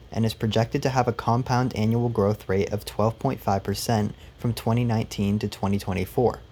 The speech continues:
Matching clear goals. Biostimulants can be derived from a laundry list of different materials,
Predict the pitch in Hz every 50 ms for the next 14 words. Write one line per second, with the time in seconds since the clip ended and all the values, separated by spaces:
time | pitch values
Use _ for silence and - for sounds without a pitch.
0 | - - - - - - - - - - - - - - - - - - - -
1 | - - - - - - - - - - - 127 127 143 160 - - 170 160 147
2 | - - 143 131 131 127 117 120 117 95 80 78 78 - - - - - - -
3 | - - - - - - - - - - - - - - - - - - - -
4 | - - - - - 135 143 160 175 - - - 131 123 120 120 117 120 120 -
5 | - - 123 117 117 107 - 117 101 104 120 127 113 90 101 113 - - - 123
6 | 117 110 107 113 117 123 135 143 - 123 110 98 101 101 - - - 101 101 117
7 | 110 - 113 98 95 98 - - - 117 110 104 73 62 65 - - -